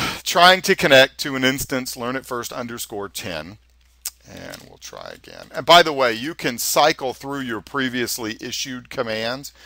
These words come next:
using the up and down arrows on your keyboard.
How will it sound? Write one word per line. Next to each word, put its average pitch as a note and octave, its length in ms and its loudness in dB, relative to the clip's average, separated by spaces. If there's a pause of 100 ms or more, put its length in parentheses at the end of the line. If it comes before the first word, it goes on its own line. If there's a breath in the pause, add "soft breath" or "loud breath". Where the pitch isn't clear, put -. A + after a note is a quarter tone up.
(160 loud breath)
using A#2+ 320 -8
the G#2 200 -8
up A#2+ 280 -4 (100)
and G2+ 240 -12
down G#2+ 500 -2
arrows G#2+ 720 -8 (140)
on F#2+ 160 -16
your F#2 120 -14
keyboard. G#2+ 480 -18